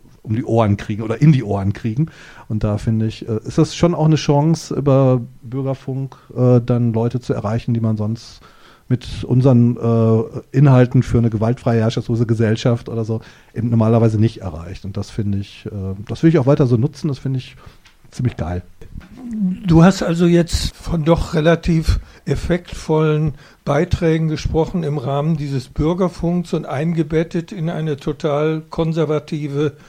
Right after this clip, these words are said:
Speaker 2: äh, äh, Träger-, äh, äh, Line. Äh,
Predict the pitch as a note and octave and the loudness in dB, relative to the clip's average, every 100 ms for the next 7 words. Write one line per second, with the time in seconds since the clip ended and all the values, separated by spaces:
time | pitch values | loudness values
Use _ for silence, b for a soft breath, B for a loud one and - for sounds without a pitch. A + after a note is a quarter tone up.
0 | B B B D#3+ D3 C#3+ D#3 D3+ D3+ B2 | B B B -4 -2 -2 -4 -6 -6 -10
1 | - D#3 E3+ E3 C#3+ - B B B B | -6 -4 -2 0 -2 -4 B B B B
2 | - C3+ C#3+ F#3 C#3 C3+ D3 C3+ C3 B2+ | -4 -2 -2 -2 -4 -4 -4 -4 -4 -6
3 | A#2 b b b _ D3 C3+ | -8 b b b _ -6 -6